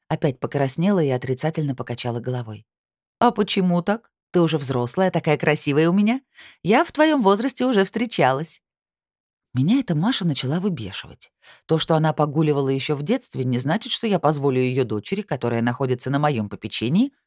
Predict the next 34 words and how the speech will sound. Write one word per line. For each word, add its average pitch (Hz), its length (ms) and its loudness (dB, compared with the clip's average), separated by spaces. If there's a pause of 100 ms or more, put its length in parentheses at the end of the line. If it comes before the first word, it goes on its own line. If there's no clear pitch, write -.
поступать 175 520 0
так 165 220 -4
же. - 160 -12 (800)
А 151 120 0
вслух 214 360 0
я 262 140 -2
сухо - 260 -4
заметила. 117 580 -4 (840)
Анжелика 160 520 0
несовершеннолетняя. 156 1040 -2 (640)
И 151 100 0
прежде 143 340 2
всего 160 300 0
ей 131 160 -2
сейчас - 360 -4
следует 135 340 0
думать 131 260 -4
о 127 80 -2
том, 190 180 -2
как - 220 -6
получить 131 360 -4
образование 139 640 0
и - 120 -4
устроиться 160 480 -2
в 107 60 -10
жизни. 98 380 -12 (720)
«Ой, 262 300 4 (160)
<laughs> - 340 -2
да 254 160 4
что 269 200 2
там 196 200 2
думать?» — 143 400 -4 (320)
хихикнула 127 560 -4
Маша. 120 380 -6